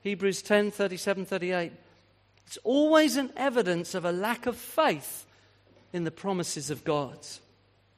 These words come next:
There's some Goliath which is looming in our sight, seemingly larger than God, and it's taunting us into humiliation.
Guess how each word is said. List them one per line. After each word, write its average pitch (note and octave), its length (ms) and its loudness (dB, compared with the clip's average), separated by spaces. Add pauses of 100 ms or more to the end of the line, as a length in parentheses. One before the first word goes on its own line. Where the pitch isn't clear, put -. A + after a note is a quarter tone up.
(560)
There's E3+ 120 -6
some D4 300 4
Goliath A#3 760 4 (260)
which F#3 180 -2
is D3+ 160 -4
looming C4+ 720 8 (260)
in G#3 140 6
our A3+ 200 10
sight, A#3+ 600 4 (220)
seemingly G#3+ 1040 2
larger A3 640 2
than A3 220 0
God, F3+ 500 2 (220)
and A3+ 140 6
it's A#3 200 -2
taunting B3+ 640 2
us - 400 -10 (600)
into F3 300 -2
humiliation. D3+ 920 -2